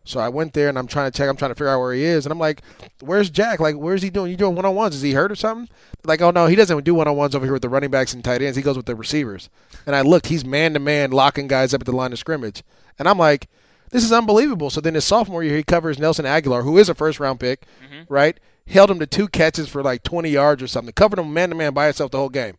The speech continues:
Speaker 1: So when you get a linebacker that can, uh, obviously stop the run and then play like that in the passing game, that's what makes him so intriguing. It's like,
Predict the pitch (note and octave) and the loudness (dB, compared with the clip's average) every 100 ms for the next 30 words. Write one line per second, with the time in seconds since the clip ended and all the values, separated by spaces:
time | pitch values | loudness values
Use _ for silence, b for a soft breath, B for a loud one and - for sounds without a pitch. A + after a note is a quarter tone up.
0 | b b b - B3 D#4+ E3 C3 D3+ D#3+ | b b b -12 -8 0 0 2 0 2
1 | D3+ D3+ C#3+ C#3 B2 - _ _ _ _ | 2 0 -4 -6 -10 -18 _ _ _ _
2 | _ - B2+ C3 D3 C3 - C#3 C#3+ C3 | _ -2 2 4 2 -2 -2 0 0 -4
3 | C3+ C#3+ B2 B2+ C#3+ C3+ C#3+ C3+ C#3+ C3+ | -2 -2 -2 -6 -6 -4 -2 -2 -2 -4
4 | B2+ C#3+ D3 E3 E3+ F#3 - b b b | -2 -2 -2 -2 -2 -4 -10 b b b
5 | - G#3 - D3 C#3+ C#3+ B2 C3+ A2+ - | -2 -2 0 -2 -4 -4 -8 -10 -10 -8
6 | G3 G#3 D3 D#3 D3 C3+ | -8 -6 -6 -2 -2 -2